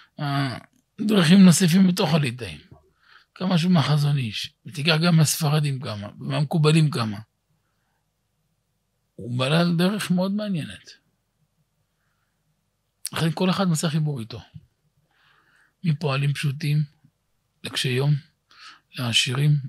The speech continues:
לשועי ארץ, לשרים, למלכים, לשרים, לרוזנים, לראשי ישיבות, לתלמידי חכמים, לרבני ערים, למקובלים,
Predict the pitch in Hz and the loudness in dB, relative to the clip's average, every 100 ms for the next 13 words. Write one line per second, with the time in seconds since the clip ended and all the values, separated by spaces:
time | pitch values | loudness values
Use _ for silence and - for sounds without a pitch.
0 | _ - - 127 120 135 151 147 - - | _ -8 -8 -8 -6 -4 -4 -6 -10 -14
1 | 127 - 123 131 156 147 123 120 120 - | -10 -8 -6 -6 -6 -6 -8 -10 -10 -8
2 | 147 139 - 143 131 143 127 120 104 131 | -8 -8 -8 -10 -8 -8 -8 -8 -4 0
3 | 160 170 _ - - - - 156 107 - | 0 -2 _ -20 -20 -20 -10 -8 -6 -4
4 | 123 - 143 143 143 147 131 139 110 123 | -4 -4 -2 -4 -4 -8 -8 -8 -8 -8
5 | - 135 143 139 123 120 123 123 120 135 | -8 -6 -4 -6 -8 -10 -12 -14 -12 -10
6 | 147 135 117 113 127 110 117 156 160 | -8 -8 -12 -12 -10 -8 -4 -2 -2